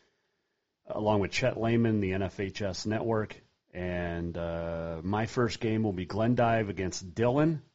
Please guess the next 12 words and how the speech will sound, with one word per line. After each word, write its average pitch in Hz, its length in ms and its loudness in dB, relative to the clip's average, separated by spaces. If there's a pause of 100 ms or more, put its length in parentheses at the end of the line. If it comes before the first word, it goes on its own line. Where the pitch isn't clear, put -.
(200)
at 80 160 -12
twelve 110 300 -2
o'clock 104 400 -2 (240)
Thursday. 131 600 0 (800)
And 82 160 -6
then 90 180 -2
Butte 107 260 -4
Central 117 400 0
takes 107 300 -6
on 101 140 -2
Columbia 92 440 -4
Falls. 117 580 -2